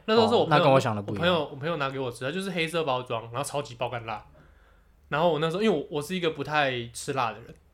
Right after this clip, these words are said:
Speaker 1: 现在比较稍微吃一点，但是还是几乎都不太吃这样。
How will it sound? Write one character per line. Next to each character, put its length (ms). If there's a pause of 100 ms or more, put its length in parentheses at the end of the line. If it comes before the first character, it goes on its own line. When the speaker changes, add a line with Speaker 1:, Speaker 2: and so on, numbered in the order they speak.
(260)
Speaker 1:
现 200
在 120
比 100
较 240
稍 280
微 80
吃 220
一 60
点， 100
但 140
是 60
还 120
是 140
几 240
乎 140
都 80
不 100
太 160
吃 260
这 80
样。 120